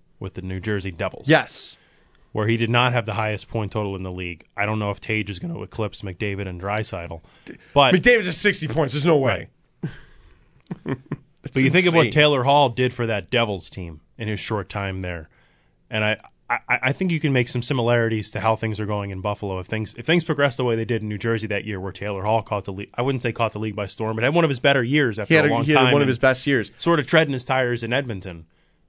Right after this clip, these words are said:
Speaker 1: you know. I think you could see a lot of stuff going on like that where Tage could win the trophy if they make the playoffs,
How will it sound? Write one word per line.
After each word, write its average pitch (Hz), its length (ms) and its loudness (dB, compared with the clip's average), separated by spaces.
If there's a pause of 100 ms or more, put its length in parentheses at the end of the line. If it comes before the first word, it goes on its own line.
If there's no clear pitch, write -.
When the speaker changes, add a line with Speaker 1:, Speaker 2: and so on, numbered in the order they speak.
(120)
Speaker 1:
you 101 100 -4
know. 95 240 -2 (500)
I 107 120 -2
think 127 200 -2
you 120 80 -4
could 113 140 -6
see 123 140 0
a 107 80 0
lot 104 180 0
of 98 80 -8
stuff - 220 -6
going 104 200 -4
on 98 200 -4
like 95 160 -10
that 104 240 -2
where 98 100 -4
Tage 110 380 -2
could 101 200 -6
win 107 120 -4
the 104 80 -6
trophy 107 400 -4
if 101 240 -10
they 98 100 -6
make 90 180 -16
the - 60 -20
playoffs, 135 580 0